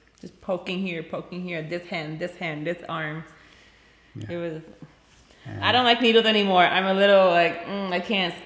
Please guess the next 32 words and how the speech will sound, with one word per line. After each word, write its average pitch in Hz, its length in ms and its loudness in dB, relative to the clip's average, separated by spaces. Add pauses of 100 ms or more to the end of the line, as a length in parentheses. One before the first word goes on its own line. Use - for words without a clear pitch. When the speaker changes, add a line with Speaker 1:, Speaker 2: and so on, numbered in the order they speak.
(180)
Speaker 1:
no, 175 460 -6 (180)
never 185 300 -4
again. 160 400 -4
I 160 120 -8
don't 160 400 -10
know. 156 400 -10 (560)
Speaker 2:
And, 104 340 -4
uh, 101 340 -6
I 117 160 -2
have 127 320 -2
a 104 100 -2
fear 165 720 0
Speaker 1:
<clears throat> - 80 -12
Speaker 2:
of 104 140 -4
needles, 101 500 -2
so 107 200 -4
seeing 123 480 -2
my 110 160 -2
wife 107 360 -2
just 110 200 -8
getting 123 1040 -6
Speaker 1:
<laughs> - 40 -20
Speaker 2:
pricked 131 560 2 (380)
over 107 760 0
and 101 240 -6
over 110 580 -2
and 98 220 -8
over 110 460 -6
and 101 160 -6
over 107 400 -6
again, 98 600 -6 (400)
uh, 92 380 -10